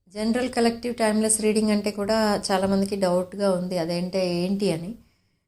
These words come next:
జనరల్ అంటే ఇందులో చాలామంది ఎనర్జీస్ కనెక్ట్ అయి ఉంటాయి, అన్ని రాసుల వాళ్ళవి ఉంటాయి. And, ఆ, ఈ రీడింగ్ మీరు ఎవరి కోసం అయితే చూస్తారో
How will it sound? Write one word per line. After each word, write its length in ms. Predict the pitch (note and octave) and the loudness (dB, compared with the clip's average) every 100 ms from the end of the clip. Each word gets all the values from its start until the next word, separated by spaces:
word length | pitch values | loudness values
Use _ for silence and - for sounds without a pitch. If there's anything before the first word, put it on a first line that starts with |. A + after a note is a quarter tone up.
| _ | _
జనరల్ 460 | E3+ G3+ A3 B3+ C#4 | -8 -2 2 6 6
అంటే 260 | B3+ B3+ | 4 4
ఇందులో 640 | C4 A#3 A#3+ A#3+ C4 A3+ F3+ | 6 6 8 6 6 4 2
చాలామంది 640 | - G3+ G3+ A#3+ A#3+ A#3 | 0 2 4 4 4 6
ఎనర్జీస్ 440 | A3 G#3 G#3 G#3+ G#3 | 6 4 2 0 -2
కనెక్ట్ 340 | G3 G3 G3 | -2 -4 -4
అయి 120 | F#3 | -6
ఉంటాయి, 300 | D#3 D#3 - _ _ _ | -6 -10 -14 _ _ _
అన్ని 200 | E3+ G3+ | -18 -8
రాసుల 400 | G3+ F#3 F#3+ A#3 | -2 0 2 2
వాళ్ళవి 340 | G#3+ G#3 G3+ G3+ | 4 4 4 2
ఉంటాయి. 380 | F3+ F3 D#3+ - _ _ _ _ _ _ F#3 F#3+ | 0 -4 -12 -14 _ _ _ _ _ _ -16 -12
And, 180 | F#3 F3 | -8 -6
ఆ, 400 | E3+ E3 D#3 D#3 - _ _ _ _ _ _ _ _ _ _ _ _ _ _ _ _ _ _ _ _ _ _ _ | -4 -4 -8 -10 -16 _ _ _ _ _ _ _ _ _ _ _ _ _ _ _ _ _ _ _ _ _ _ _
ఈ 80 | A3+ | -8
రీడింగ్ 340 | A3+ A#3+ C4+ C4+ | -2 2 4 6
మీరు 140 | B3+ | 8
ఎవరి 200 | G#3+ A3 | 6 4
కోసం 280 | - A#3+ B3 | 0 -4 -2
అయితే 180 | A#3 A#3 | -2 -2
చూస్తారో 720 | A3+ G#3 - G#3+ G#3 G#3 | -4 -6 -4 -2 0 -2